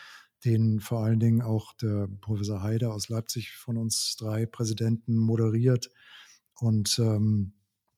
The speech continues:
wo ich unheimlich gespannt bin, die, also die, die Chancen sind ja wahnsinnig vielfältig. Also die, die, ich glaub, dass das Schwierige ist, tatsächlich nicht in Bürokratisierung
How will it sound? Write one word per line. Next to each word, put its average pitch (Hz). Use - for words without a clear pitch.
wo 120
ich 117
unheimlich 139
gespannt 139
bin, 107
die, 107
also 113
die, 117
die 113
Chancen 135
sind 117
ja 107
wahnsinnig 127
vielfältig. 107
Also 120
die, 113
die, 107
ich 120
glaub, 135
dass -
das 127
Schwierige 147
ist, 127
tatsächlich 117
nicht 127
in 120
Bürokratisierung 117